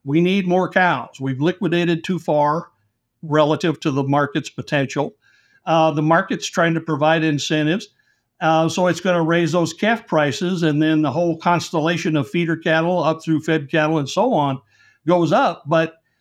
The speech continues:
the input side of those margin operations above the cow-calf level are gonna go up faster and probably proportionately more than the output price is.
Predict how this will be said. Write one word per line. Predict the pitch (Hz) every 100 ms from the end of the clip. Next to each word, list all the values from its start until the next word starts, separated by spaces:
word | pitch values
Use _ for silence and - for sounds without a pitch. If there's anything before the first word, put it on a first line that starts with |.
| _
the | 151 170
input | 220 320 - 233 -
side | - 190 190
of | 180
those | 180 175 131
margin | 165 226 285 208
operations | 175 156 170 165 165 175 160 147
above | 147 175 156
the | 151
cow-calf | 185 170 - 214 233
level | 156 143 143
are | 147
gonna | 139 156 147
go | 156
up | 156 160 -
faster | 170 185 - 202 214 - _ _ _ _
and | 175 160 156 -
probably | 180 185 165 175 160
proportionately | - 170 165 202 - 175 165 165
more | 160 233 262 160 156 156 _ _ _ _ 135
than | 175 175
the | 180 190
output | 262 - 180 139
price | 143 131 -
is. | 139 123 -